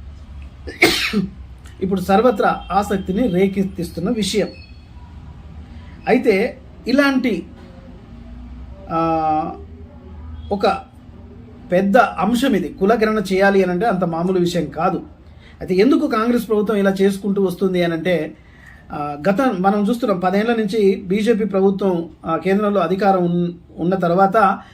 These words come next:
తిరిగి మూడవసారి అధికారంలోకి రావడానికి, ఎలాగైనా సరే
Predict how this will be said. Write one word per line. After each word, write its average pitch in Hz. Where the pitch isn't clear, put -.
తిరిగి 262
మూడవసారి 220
అధికారంలోకి 185
రావడానికి, 175
ఎలాగైనా 277
సరే 240